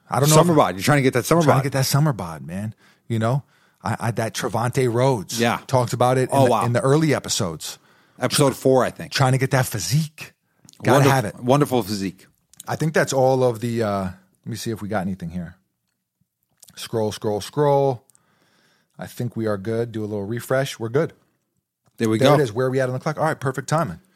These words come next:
Speaker 2: Do we have time for my hydration story?
Speaker 1: Hit it.
Speaker 2: The people have been wanting
Speaker 1: I, I didn't let you play the song. Hit us with the story.
Speaker 2: Okay. So.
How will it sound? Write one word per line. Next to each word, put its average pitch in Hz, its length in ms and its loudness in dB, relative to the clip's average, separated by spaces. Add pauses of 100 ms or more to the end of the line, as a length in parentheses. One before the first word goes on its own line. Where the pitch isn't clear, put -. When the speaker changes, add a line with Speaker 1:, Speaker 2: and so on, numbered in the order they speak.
(380)
Speaker 2:
Do 127 80 -2
we 139 100 2
have 139 140 2
time 147 200 2
for 123 80 -4
my 147 120 2
hydration 131 460 2
story? 90 300 -2 (340)
Speaker 1:
Hit 139 160 0
it. - 100 -10 (140)
Speaker 2:
The 113 80 -6
people 151 280 4
have 156 100 4
been 151 120 4
wanting 143 300 4
Speaker 1:
I, 131 80 2
I 131 40 2
didn't 143 120 4
let 170 140 4
you 160 60 0
play 165 140 4
the 156 80 4
song. 131 460 2 (100)
Hit 147 120 6
us 139 100 4
with - 80 0
the 135 60 0
story. 139 260 4
Speaker 2:
Okay. 120 160 2 (640)
So. - 500 2